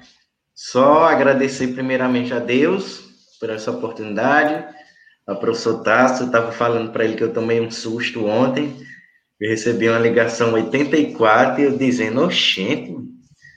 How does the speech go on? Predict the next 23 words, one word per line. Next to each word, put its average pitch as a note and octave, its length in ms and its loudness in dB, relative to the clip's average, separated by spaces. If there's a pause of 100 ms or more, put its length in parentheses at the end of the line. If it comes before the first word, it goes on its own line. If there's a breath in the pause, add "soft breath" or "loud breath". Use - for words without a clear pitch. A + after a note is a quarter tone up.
(120)
será A#2 240 2
que B2 120 2
já D#3+ 120 4
tão D3+ 160 2
querendo C#3+ 380 4
aqui B2+ 240 2
me B2+ 120 2
passar B2 340 0
um B2+ 220 -4
trote? G#2 440 -2
O B2 40 -8
que - 140 -4
é D3 140 4
isso, B2 240 -2
oitenta D3+ 400 -2
e - 80 -8
quatro?" A#2 560 -2 (880 loud breath)
Aí, A#2+ 400 0
quando C3 200 0
eu C3+ 140 2
entrei C3 200 0
no B2+ 100 4
WhatsApp, B2 680 2